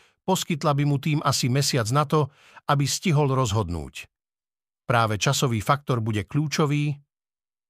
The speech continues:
Svoje rozhodnutie oznámi začiatkom tohto týždňa. V krátkosti ďalšie správy z domova.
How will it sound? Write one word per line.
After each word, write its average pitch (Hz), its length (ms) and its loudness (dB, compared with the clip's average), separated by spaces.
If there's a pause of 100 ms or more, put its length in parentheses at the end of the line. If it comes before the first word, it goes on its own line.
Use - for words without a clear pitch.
(160)
Svoje 185 400 2
rozhodnutie 135 640 0
oznámi 127 640 0 (320)
začiatkom 143 720 0
tohto 123 320 0
týždňa. 90 520 -4 (480)
V - 40 -18
krátkosti 180 640 0
ďalšie 123 400 0
správy 120 400 0
z 104 80 -2
domova. 90 560 -2